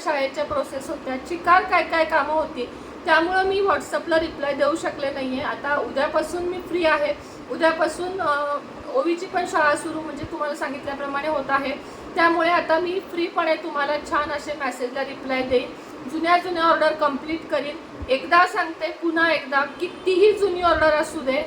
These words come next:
हाय करा, स्क्रीनशॉट पाठवा आणि तुमची ही वस्तू राहिली आहे म्हणून आजच पाठवा.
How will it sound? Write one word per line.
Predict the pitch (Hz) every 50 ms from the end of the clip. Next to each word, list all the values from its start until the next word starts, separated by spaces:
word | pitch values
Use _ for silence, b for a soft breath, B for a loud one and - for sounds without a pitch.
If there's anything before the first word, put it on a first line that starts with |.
| - - -
हाय | 320 311 311 330 -
करा, | - 381 330 294 285 285 277 - - - - - -
स्क्रीनशॉट | - - - - 349 359 349 339 - - 392 359 370 359 -
पाठवा | - 359 339 - - 330 302
आणि | 311 302 320 339
तुमची | 339 370 339 302 269 262 330 339
ही | 330 - 330 349
वस्तू | 359 349 330 330 - - 349
राहिली | 339 339 320 294 262 285
आहे | 277 285 311 302
म्हणून | 302 311 302 294 285 294 330 - -
आजच | 269 277 302 277 370 370 - -
पाठवा. | - - 330 302 - - 294 285 294